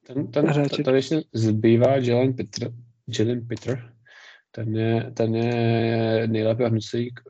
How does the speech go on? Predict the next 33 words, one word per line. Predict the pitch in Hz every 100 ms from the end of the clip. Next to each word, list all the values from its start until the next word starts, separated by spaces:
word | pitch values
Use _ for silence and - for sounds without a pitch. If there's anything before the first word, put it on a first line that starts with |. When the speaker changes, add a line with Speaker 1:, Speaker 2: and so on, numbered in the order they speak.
| - -
Speaker 1:
ten, | 104 98
eh, | 101 - 104 98 - 82 80
nickel | 60 62 117 _ _ - - 127 117
cornerback. | 110 107 104 80 - - - _ - 123
Jo. | 127 127 - - - - - - - -
Tam | 110 110
jinak | 113 113
nickel | 113 110 120
cornerbacku | 117 120 113 117 120
mají | 120 120 120
podle | 120 120 117
mě | 120 120 123 123 117
docela | 117 120 127
slušný | 120 120 113 123
hráče, | 113 113 -
si | 113
to | 113
nepamatuju, | 104 113 110 104 110 113 - -
ale | 113
tam | 107 113 113
je, | 113 113 117
hraje, | 113 113 113 113 110 107 _ - - _ _ _ _ _ - - - _ _ _ _ _ _ - - - - -
eh, | -
ten | 117 110
od | 110
vás, | 190 190 123
nebo | 104 107
jak | 104
se | -
jmenuje, | - 117 -
jestli | - -
se | 110
nepletu, | 110 117 117 123